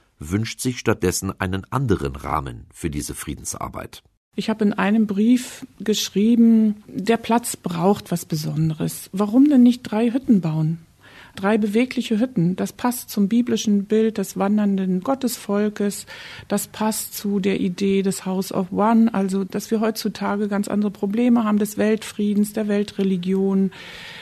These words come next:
Speaker 2: Da muss nicht ein angeblich christliches Hoheitszeichen, diese Kirche ist nicht besonders christlich. Ähm, da, da wird nicht die Ehre Gottes verkündet, sondern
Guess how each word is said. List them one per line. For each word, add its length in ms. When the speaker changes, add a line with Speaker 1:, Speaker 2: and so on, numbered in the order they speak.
Speaker 2:
Da 140
muss 380
nicht 580
ein 420
angeblich 600
christliches 800
Hoheitszeichen, 840
diese 180
Kirche 380
ist 240
nicht 140
besonders 480
christlich. 680
Ähm, 320
da, 200
da 180
wird 120
nicht 180
die 100
Ehre 180
Gottes 360
verkündet, 560
sondern 640